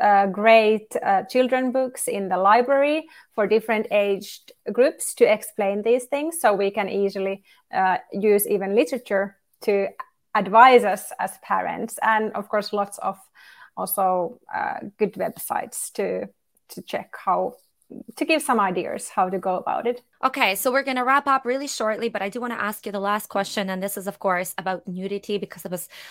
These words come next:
Speaker 2: a huge topic in the video, and the video went viral.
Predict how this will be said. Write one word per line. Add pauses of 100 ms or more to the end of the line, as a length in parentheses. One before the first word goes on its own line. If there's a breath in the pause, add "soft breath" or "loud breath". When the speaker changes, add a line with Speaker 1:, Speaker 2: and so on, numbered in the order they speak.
(200 loud breath)
Speaker 2:
a
huge (160)
topic (240 loud breath)
in
the
video,
and (100)
the
video
went
viral.